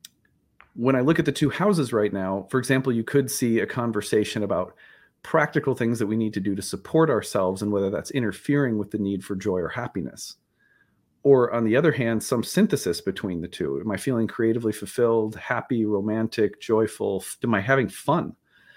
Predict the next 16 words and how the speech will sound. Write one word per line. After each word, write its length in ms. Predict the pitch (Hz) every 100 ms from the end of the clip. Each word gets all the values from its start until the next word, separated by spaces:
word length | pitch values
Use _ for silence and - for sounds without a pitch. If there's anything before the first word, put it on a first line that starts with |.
| - - _ _ _ _ _ -
On 180 | 104 104
the 140 | 104
other 140 | 98 95
hand, 480 | 110 95 95 92 - _
um, 420 | 95 92 90 90 - _ _ _ _
you 80 | 113
know, 120 | 95
how 260 | - 131 127
does 240 | 127 -
that, 260 | - 104 -
that 200 | 110 101
joyful, 480 | 95 120 120 120 -
the 140 | 127
need 260 | 117 156 135
for 100 | 120
joy 540 | 98 117 156 78 104